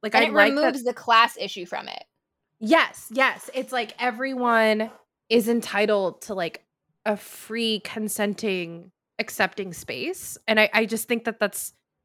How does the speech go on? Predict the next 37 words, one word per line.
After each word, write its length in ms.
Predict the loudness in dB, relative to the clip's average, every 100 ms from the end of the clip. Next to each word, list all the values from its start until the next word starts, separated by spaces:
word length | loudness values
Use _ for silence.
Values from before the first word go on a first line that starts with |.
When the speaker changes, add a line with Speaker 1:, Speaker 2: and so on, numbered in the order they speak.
| _ _
Speaker 1:
not 400 | -2 4 4 2
really 240 | -2 -4 -4
something 320 | -4 -4 -2
I 180 | 0 0
read 240 | 0 -2
about. 320 | 2 4 4 4
I'm 180 | 2
relatively 560 | 2 2 2 -2 -8 -10
new 240 | -6 -4
to 60 | -2
romance 440 | 0 2 2 2 4
novels, 480 | 6 6 4 2
but, 200 | 2 2
like, 320 | 4 2 0 -12 _ _ _ _ _ _ _ 0
I 120 | 0
just, 160 | 0 0
I 80 | 2
don't 120 | 2
know, 120 | 2 0
this 180 | 0
was 140 | -2 2
very 200 | 2 4
novel 720 | 6 8 8 4 -2 -6 -12 _ -6
to 120 | -2
me. 340 | 0 -2 -6 -2
And 120 | 2
I 120 | 2
just, 200 | 2 -4 -4
I 80 |
really 340 | 0 2 2 2
appreciated 560 | -2 -4 -4 -6 -6
where 140 | -8 -8
this 160 | -6
author 320 | -4 -4 -4 -8
went 220 | -10 -10
with 120 | -4 2
that. 260 | 2 2